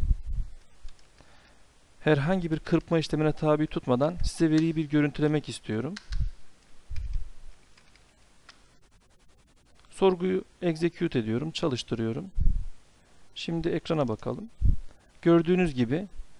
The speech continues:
metinde halen daha boşluklar görüntüleniyor. Yani bu metinde derken bu kelimesinden önce boşluk ve vardı kelimesinden sonra boşluklar var.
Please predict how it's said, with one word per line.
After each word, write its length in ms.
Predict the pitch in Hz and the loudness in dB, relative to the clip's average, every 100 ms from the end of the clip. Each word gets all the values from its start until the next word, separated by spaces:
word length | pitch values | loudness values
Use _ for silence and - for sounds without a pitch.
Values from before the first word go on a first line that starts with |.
| - - | -20 -2
metinde 420 | 151 151 160 156 | 0 2 0 2
halen 480 | 147 151 175 160 139 | 2 4 4 6 4
daha 200 | 135 156 | 4 2
boşluklar 480 | 143 123 123 - 165 | 2 -2 -6 -2 -2
görüntüleniyor. 760 | 143 139 135 - 131 117 107 104 | 0 0 -2 0 0 2 0 0
Yani 320 | 123 120 120 | 2 2 2
bu 80 | 160 | 2
metinde 580 | 139 - 110 101 101 - - - - 147 | 0 0 -4 -4 -6 -8 -16 -20 -4 0
derken 480 | 139 - 117 110 | 0 2 -2 0
bu 180 | 135 131 - - | 0 -2 -4 -6
kelimesinden 680 | 127 123 117 - 117 110 107 | -2 0 0 -2 -2 -2 -2
önce 380 | 107 104 101 - - - 127 | -4 -4 -6 -8 -18 -8 -4
boşluk 340 | 117 - 185 - - - | -4 -4 -8 -8 -20 -6
ve 140 | 139 123 | -4 4
vardı 400 | 156 165 135 110 | 4 6 2 -2
kelimesinden 600 | - 120 117 - 117 110 | -4 -2 -2 -2 -4 -2
sonra 320 | 104 160 170 | -2 0 0
boşluklar 540 | 156 143 - 151 151 117 | 2 0 -2 2 4 6
var. 180 | 143 | 2